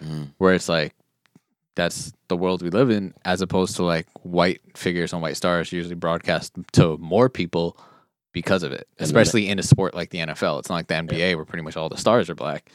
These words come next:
Speaker 3: Mm.
Speaker 2: Um, where it's like in the N F L, like, the, most of your quarterbacks are white, like, things
Speaker 1: Right.
Speaker 2: like that. So for having someone, like you said, like, if you had a Jimmy Johnson or something like that, like, come out, it would, it would be a thing. And that's why, like,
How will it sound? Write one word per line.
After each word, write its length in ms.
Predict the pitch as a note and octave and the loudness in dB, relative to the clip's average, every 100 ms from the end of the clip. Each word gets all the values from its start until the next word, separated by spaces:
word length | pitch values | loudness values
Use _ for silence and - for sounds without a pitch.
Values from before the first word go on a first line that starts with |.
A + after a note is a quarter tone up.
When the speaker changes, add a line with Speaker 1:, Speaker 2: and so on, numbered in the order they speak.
| - | -14
Speaker 3:
Mm. 400 | D#2+ C#2+ C2+ - | -8 -8 -8 -2
Speaker 2:
Um, 420 | F#2 F#2 F2+ F2 - _ | 2 2 0 -4 -12 _
where 200 | G2 F#2 | -2 0
it's 100 | F2 | 0
like 140 | F2+ | -4
in 60 | F2+ | -4
the 80 | F#2+ | -4
N 80 | |
F 100 | F2+ | 0
L, 160 | B2 C3 | 4 6
like, 180 | F#2 E2 - _ _ | 4 -2 -8 _ _
the, 260 | - E2+ D#2+ - | -4 -2 -2 -6
most 300 | D#2 B1+ - | -14 -12 -8
of 40 | |
your 80 | E2 | -6
quarterbacks 400 | F#2+ F#2+ G2 F#2+ | -4 0 0 2
are 60 | A#2 | 6
white, 320 | C3 A#2 - | 8 8 6
like, 160 | D#2+ - | -4 -6
things 140 | E2 | -2
Speaker 1:
Right. 60 | E2+ | -2
Speaker 2:
like 100 | F#2 | 2
that. 240 | A2 D2 - - _ | 2 2 -4 -20 _
So 380 | - G2 F#2 F2 | -8 -2 0 0
for 240 | - G2 F#2 | -2 0 4
having 360 | G2+ A2 G#2 | 6 4 4
someone, 300 | - G2 F#2 | 0 -2 -2
like 180 | F2 F2+ | -2 -2
you 60 | - | 2
said, 140 | A2 | 4
like, 160 | E2 C#2+ | 4 0
if 140 | D2+ | -6
you 60 | E2+ | -6
had 280 | - F#2+ F#2 | -2 0 0
a 60 | |
Jimmy 220 | F2 D#2+ D#2+ | -2 -8 -8
Johnson 340 | D#2+ E2 F2 | -8 -8 -10
or 40 | |
something 200 | E2 E2 | -12 -12
like 140 | D#2 - | -14 -6
that, 300 | E2+ E2 - | -2 -2 -2
like, 140 | F2 E2 | -8 -6
come 180 | E2 | -4
out, 320 | F#2 A#2 E2 - _ - | 2 4 4 -2 _ -4
it 100 | F#2 | 0
would, 160 | F2+ - - | 0 -4 -2
it 60 | |
would 100 | F2+ | -2
be 100 | F2 | 0
a 40 | D#2 | 0
thing. 200 | A#2 F2+ | 2 2
And 100 | D#2+ | 0
that's 180 | D#2 | -2
why, 140 | F2+ D2 | 2 2
like, 220 | B1+ C2+ | 0 -4